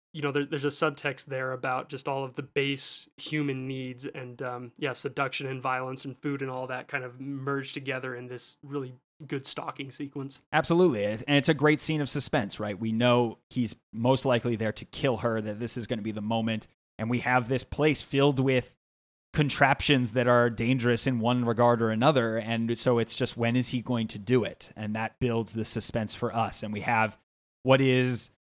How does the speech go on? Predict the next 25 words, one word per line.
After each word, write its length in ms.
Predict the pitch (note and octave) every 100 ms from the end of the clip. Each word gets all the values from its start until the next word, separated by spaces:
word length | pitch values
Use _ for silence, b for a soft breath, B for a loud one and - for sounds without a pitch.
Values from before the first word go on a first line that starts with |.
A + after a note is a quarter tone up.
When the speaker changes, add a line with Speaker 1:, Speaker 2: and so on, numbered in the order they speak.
| _
Speaker 2:
uh, 180 | - A#2+
a 80 | C#3
nice 380 | C3+ A#2+ B2+ -
little 240 | C3+ B2+
moment 340 | B2 A#2+ B2 A#2+
of 80 | G#2+
deception 560 | A#2 - A#2 - C3+
in 100 | B2+
the 80 | A2+
tunnel 380 | - C3 B2 A2
of 160 | G2+
love 320 | G#2+ A2 C#3+ C3
where 400 | A#2 A2+ A2 - _
his, 360 | - C3+ A#2+ -
I 60 | B2+
mean, 300 | A2+ G#2 - -
visually 540 | A#2 E3+ C#3 C3+ A#2
with 160 | A#2 A2
his 160 | - A2
shadow 500 | - B2 A#2 A#2+ A#2+
overtaking 640 | B2 A2 A2 - B2+ A#2+
hers, 380 | G#2 A#2 A#2+ A#2
it's 140 | A2+
a 40 | A2+
very 200 | A2